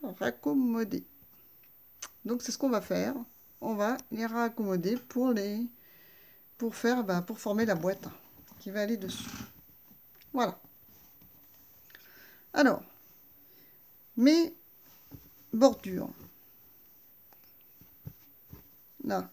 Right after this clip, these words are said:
il y a un côté endroit et un côté envers. Vous avez vu, ça c'est le côté où on a fait la belle petite bordure propre, là.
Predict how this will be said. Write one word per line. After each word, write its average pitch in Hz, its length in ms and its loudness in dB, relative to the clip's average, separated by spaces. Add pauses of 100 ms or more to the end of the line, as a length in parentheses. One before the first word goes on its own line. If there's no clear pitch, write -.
il 214 80 -2
y 226 40 2
a - 20 2
un 233 40 2
côté 196 280 0
endroit 214 580 4 (100)
et 233 160 4
un 233 60 4
côté 233 280 2
envers. 180 420 0 (160)
Vous 190 160 -6
avez 196 120 2
vu, 214 140 0
ça 269 160 0
c'est - 120 -6
le 190 60 -8
côté 247 360 2
où 285 60 6
on 226 100 4
a 190 60 0
fait 196 120 -2
la 190 120 2
belle 240 220 2
petite 240 240 -2
bordure 190 380 -2
propre, - 400 -2
là. 311 160 6